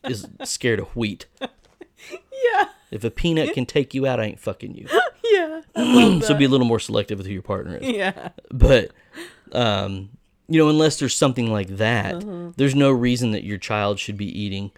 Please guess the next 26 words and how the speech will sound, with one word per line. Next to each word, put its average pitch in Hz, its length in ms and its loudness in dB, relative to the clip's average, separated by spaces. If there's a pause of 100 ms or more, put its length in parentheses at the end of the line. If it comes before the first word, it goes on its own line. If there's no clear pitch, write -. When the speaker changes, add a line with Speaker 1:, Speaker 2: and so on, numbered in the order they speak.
(300)
Speaker 1:
you 110 100 -6
know, 101 140 -4
Dino 110 500 0
Nuggets 104 500 -2
and 101 120 -10
Kraft 104 360 0
mac 104 240 -4
and 104 140 -6
cheese 104 380 -6
with 98 200 -8 (340)
red 117 460 0
Kool-Aid 104 600 -2 (340)
for 117 220 -2
breakfast, 107 440 -2
lunch, 104 240 -4
and 101 160 -4
dinner. 98 340 -8
Speaker 2:
Yeah. 147 380 -10 (280)
No 160 100 -10
Speaker 1:
You 165 60 -8
Speaker 2:
big 113 160 -2
Speaker 1:
know? 101 160 -4
Speaker 2:
meal. 147 440 -8
Mm-hmm. 156 460 -8 (140)
Yeah. 107 240 -4
Speaker 1:
Um, 101 380 -8